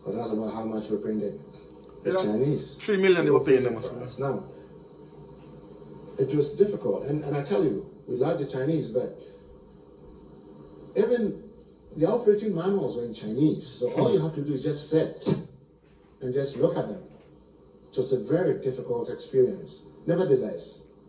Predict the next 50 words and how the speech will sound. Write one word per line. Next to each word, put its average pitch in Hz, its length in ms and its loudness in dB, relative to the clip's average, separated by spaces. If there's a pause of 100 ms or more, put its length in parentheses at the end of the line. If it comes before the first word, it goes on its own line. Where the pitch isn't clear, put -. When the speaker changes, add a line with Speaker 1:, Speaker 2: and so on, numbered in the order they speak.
(300)
Speaker 1:
we 120 120 -4
learned 147 380 0
something 123 440 -6
enough 110 400 -6
and 110 240 -4
we 110 80 -6 (100)
trained 139 280 0
ourselves 117 480 -6
enough 110 280 -10
to 98 80 -12
be 110 100 -2
able 107 120 -2
to 101 80 -10
take 98 240 -8
over. 85 240 -8 (880)
Speaker 2:
Facts. - 440 -2
Speaker 1:
Three 196 200 8
million 143 440 2 (600)
dollars 127 720 -2 (300)
a 123 60 -12
month 123 440 -2
savings. 113 800 0 (1200)
Speaker 2:
Welcome 202 360 4
again 180 220 0
to 165 80 -4
the 156 100 -2
Washington 147 580 -4
S 156 160 -6
X - 180 -8
M 139 120 -6
podcast. 135 300 -4
As 135 60 -2
always, 156 380 -2 (420)
like, 147 360 0
share, 160 180 -6
comment, 156 180 -6
and 135 80 -8
subscribe. 135 320 -6
Don't 127 160 -2
forget 143 200 -6
to 139 40 -12
click - 140 -14
the 92 80 -8
bell 117 180 -8
to 120 80 -12
get - 100 -10
notified 110 340 -10
whenever 95 360 -8
I 90 60 -8
drop 82 380 -12